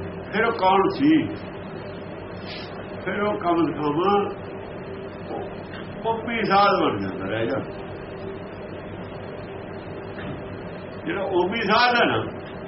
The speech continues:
ਇਹਨੇ ਜੀ ਅੰਮ੍ਰਿਤ ਨਹੀਂ ਛਕਣਾ। ਸਾਡੇ ਵਾਸਤੇ ਗੱਲ ਓਮੀ ਸਾਧ ਹੈ। ਉਹਨੇ ਸਾਰੇ ਕੁਝ ਸੁਣ ਕੇ ਸਮਝ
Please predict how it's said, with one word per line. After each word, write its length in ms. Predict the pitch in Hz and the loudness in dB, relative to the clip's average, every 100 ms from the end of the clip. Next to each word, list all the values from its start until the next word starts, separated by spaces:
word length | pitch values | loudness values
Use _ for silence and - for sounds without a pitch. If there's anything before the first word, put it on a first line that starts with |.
| - - - 196 | -10 -10 -6 0
ਇਹਨੇ 240 | 220 226 | 4 6
ਜੀ 140 | 226 220 | 6 4
ਅੰਮ੍ਰਿਤ 280 | 185 160 | 4 4
ਨਹੀਂ 160 | 147 120 | 2 0
ਛਕਣਾ। 320 | 101 92 92 - - - - - - - | -2 -4 -4 -6 -8 -8 -8 -8 -8 0
ਸਾਡੇ 220 | 156 160 165 | 2 4 4
ਵਾਸਤੇ 280 | 143 135 147 | 4 2 0
ਗੱਲ 240 | 123 107 98 196 | 0 -2 0 4
ਓਮੀ 280 | 202 202 156 | 6 6 8
ਸਾਧ 280 | 175 160 | 8 8
ਹੈ। 100 | - - - - - - - - - - - - - - - - - - - - - - - - - | 4 2 -4 -8 -10 -10 -10 -10 -10 -10 -8 -8 -8 -8 -8 -8 -8 -8 -8 -8 -10 -10 -10 -8 -2
ਉਹਨੇ 160 | 233 254 | 2 4
ਸਾਰੇ 400 | 220 214 233 240 | 6 6 6 6
ਕੁਝ 180 | 226 - | 4 6
ਸੁਣ 280 | 196 196 | 6 4
ਕੇ 120 | 226 220 | 4 4
ਸਮਝ 320 | - 202 | 4 4